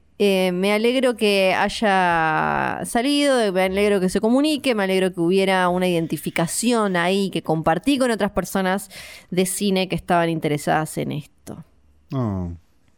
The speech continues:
Speaker 1: Mira, así que
Speaker 2: Al final
Speaker 1: sí.
Speaker 2: me cae, nos cae bárbaro, ya lo dijimos mil veces,
Speaker 1: Sí.
Speaker 2: pero...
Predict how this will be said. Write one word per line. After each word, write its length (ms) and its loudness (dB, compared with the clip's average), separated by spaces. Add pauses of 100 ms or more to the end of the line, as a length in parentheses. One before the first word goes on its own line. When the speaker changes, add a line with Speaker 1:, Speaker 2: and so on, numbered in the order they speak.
(380)
Speaker 1:
Mira, 360 -6 (320)
así 300 -2
que 400 0
Speaker 2:
Al 240 2
final 220 0
Speaker 1:
sí. 60 0
Speaker 2:
me 120 0
cae, 240 0
nos 200 0
cae 180 2
bárbaro, 640 0
ya 120 -2
lo 140 2
dijimos 380 -2
mil 200 -2
veces, 380 -2
Speaker 1:
Sí. 160 2
Speaker 2:
pero... 840 0